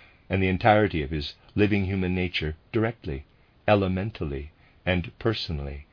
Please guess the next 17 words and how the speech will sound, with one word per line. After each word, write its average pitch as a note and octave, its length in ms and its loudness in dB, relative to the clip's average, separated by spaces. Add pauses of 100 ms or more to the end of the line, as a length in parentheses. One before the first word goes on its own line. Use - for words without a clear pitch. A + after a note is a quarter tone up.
(400)
into D#2+ 160 -2
his D#2+ 180 -2
own D#2 200 -2
being. D#2 340 -2 (3000)
Thus C3 160 6
Hermann C#3 320 4
Grimm D#2+ 260 2
had F#2 300 0
an F#2+ 240 -2
intimate A#2 560 -2 (360)
part G2 440 0 (840)
in G2+ 100 2
the F#2+ 100 4
evolution E2 480 0
of E2+ 140 -4
German F2+ 300 0
life F2 420 -2